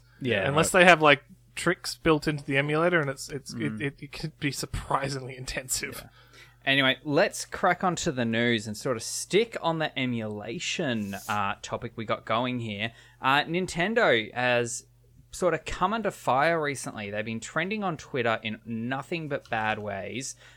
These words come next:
Speaker 1: um, with regards to a Smash Melee tournament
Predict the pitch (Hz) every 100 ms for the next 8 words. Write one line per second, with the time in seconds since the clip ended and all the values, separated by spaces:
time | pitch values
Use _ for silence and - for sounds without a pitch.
0 | - 110 110 110 110 - 120 - 135 117
1 | 107 110 110 - - 127 104 104 98 107
2 | 104 101 101 107 - 135 123 - - -
3 | 120 120 135 110 110 - 104 101 104 104